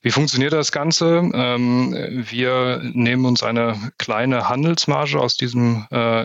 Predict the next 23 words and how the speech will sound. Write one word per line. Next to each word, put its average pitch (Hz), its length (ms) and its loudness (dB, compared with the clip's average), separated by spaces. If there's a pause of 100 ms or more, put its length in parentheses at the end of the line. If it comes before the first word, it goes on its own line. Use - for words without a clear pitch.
Geschäft 127 500 -4
heraus, 123 540 0
also 117 180 -2
verdienen 113 460 0
quasi 110 340 -2
an 107 360 -2
jeder, 113 440 -2
äh, 113 220 -4
Transaktion 113 720 -2
etwas - 340 -2
Geld, 123 360 -2 (440)
haben 107 240 -2
dort 110 220 0
aber 107 160 0
den 104 160 0
klaren 104 380 -2
Fokus, 110 440 -2
dass - 400 -2
diese, 110 920 -2
äh, 107 60 -6
deutlich 107 380 -2
unter 110 240 -2
Marktniveau 117 920 -2